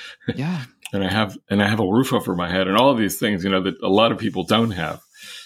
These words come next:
Speaker 1: especially right
Speaker 2: Yeah.
Speaker 1: now, you know, it's, uh,
Speaker 2: Well, that's another thing, of course.
Speaker 1: Yeah.
Speaker 2: Yes, of course. Thich Nhat Hanh's wonderful explanation, which I absolutely love going back to, is the, you know, just doing the dishes, you know.
Speaker 1: Yeah.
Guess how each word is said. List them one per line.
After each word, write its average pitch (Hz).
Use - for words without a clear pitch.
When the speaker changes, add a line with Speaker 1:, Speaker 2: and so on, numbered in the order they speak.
Speaker 1:
especially 90
right 85
Speaker 2:
Yeah. -
Speaker 1:
now, 87
you 95
know, 85
it's, -
uh, 82
Speaker 2:
Well, 123
that's 143
another 131
thing, 110
of 107
course. 107
Speaker 1:
Yeah. 123
Speaker 2:
Yes, 107
of 123
course. -
Thich -
Nhat 139
Hanh's 135
wonderful 120
explanation, 113
which -
I 110
absolutely 127
love 110
going 107
back 104
to, -
is -
the, 127
you 156
know, 135
just 131
doing 151
the 147
dishes, 160
you 123
know. 120
Speaker 1:
Yeah. -